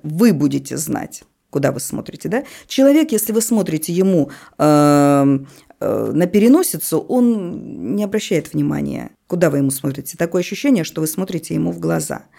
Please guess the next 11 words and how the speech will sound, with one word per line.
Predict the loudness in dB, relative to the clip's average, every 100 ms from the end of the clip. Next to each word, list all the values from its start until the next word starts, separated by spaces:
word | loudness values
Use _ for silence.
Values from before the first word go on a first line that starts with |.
| -20 -20 -8
А | -2 0 2 2 2 0 0
у |
вас | 0 0 0
не | -4
будет, | -2 -2 -4 -6
э, | -6 -4 -4 -4 -8 -12 -12
уже | -8 -2 -2 -4 _ _
такого | -14 -4 -2
визуального, | 0 0 2 4 2 0 -2
знаете, | -2 -2 -6 -8
общения. | -8 -6 -4 -4